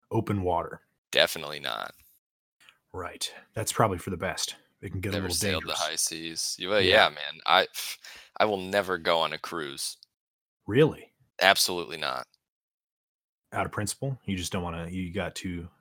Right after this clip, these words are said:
Speaker 1: spooked by that, like, was that cru-, do you remember that cruise, like, a year ago or something where they just lost power in the middle of the ocean?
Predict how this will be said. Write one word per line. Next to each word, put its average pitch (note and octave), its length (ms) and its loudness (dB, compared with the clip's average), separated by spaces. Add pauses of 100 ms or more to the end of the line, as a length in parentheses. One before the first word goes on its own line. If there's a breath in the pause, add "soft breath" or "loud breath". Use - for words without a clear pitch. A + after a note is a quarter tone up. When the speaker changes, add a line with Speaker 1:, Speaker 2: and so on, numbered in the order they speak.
Speaker 1:
spooked - 460 -6
by F2 180 -2
that, E2+ 200 -6
like, E2 340 -12 (400)
was - 200 -4
that F2 140 -4
cru-, F#2 300 -4
do F#2+ 100 -6
you A2 60 0
remember G#2+ 160 -2
that D#2 80 -8
cruise, F2 480 -4
like, - 340 -8 (500)
a G2 60 -2
year F2+ 380 -2
ago F#2 240 -2
or F2+ 140 -2
something F2+ 340 -4
where E2 160 -4
they E2 140 -4
just E2 260 -6
lost E2 380 -2
power E2 340 -6
in F#2 60 -2
the E2+ 60 -6
middle E2+ 180 -4
of E2 40 -10
the E2 120 -4
ocean? F2 420 0